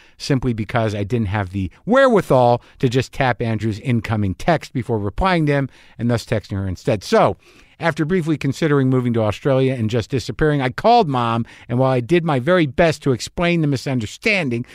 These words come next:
that I'm actually not an incestuous pedophile, but just an inebriated guy trying to be funny, she awkwardly claimed to believe me,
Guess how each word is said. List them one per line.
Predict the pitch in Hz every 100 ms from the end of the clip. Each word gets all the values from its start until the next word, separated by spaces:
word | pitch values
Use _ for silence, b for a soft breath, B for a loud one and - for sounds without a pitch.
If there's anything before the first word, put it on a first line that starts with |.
| B 139
that | 127
I'm | 143
actually | 156 - 135
not | 131 160 160
an | 139
incestuous | 127 - 156 - 120 110
pedophile, | - 165 139 131 120 117 B -
but | 127
just | 151 -
an | 123
inebriated | 117 131 139 131 123 110 104
guy | 127 113
trying | - 139 127
to |
be | 104
funny, | 101 - 202 170 160 B B
she | - 127
awkwardly | 113 120 104 104
claimed | 98 143 135 123 110
to |
believe | 90 95 113 131
me, | 120 113